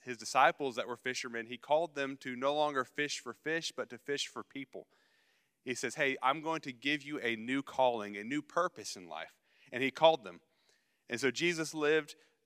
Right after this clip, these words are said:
with Peter, and, and they walked. And then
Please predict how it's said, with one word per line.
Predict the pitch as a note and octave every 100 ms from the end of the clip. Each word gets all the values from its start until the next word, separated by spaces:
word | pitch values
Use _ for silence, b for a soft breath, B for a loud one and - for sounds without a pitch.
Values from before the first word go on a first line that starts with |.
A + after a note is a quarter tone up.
| _ -
with | B2+ -
Peter, | - F#3 F3 F3
and, | D3 C3
and | C3 B2+
they | B2
walked. | A#2 C#3 D3+ D#3+ - - _ _ _ _ _ -
And | B2 A#2+
then | D3 D#3+ F3 E3+